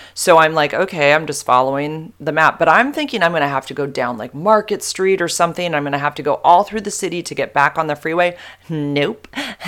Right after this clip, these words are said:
They have made this route. It's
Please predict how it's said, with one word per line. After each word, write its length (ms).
They 520
have 640
made 680
this 560
route. 600
It's 260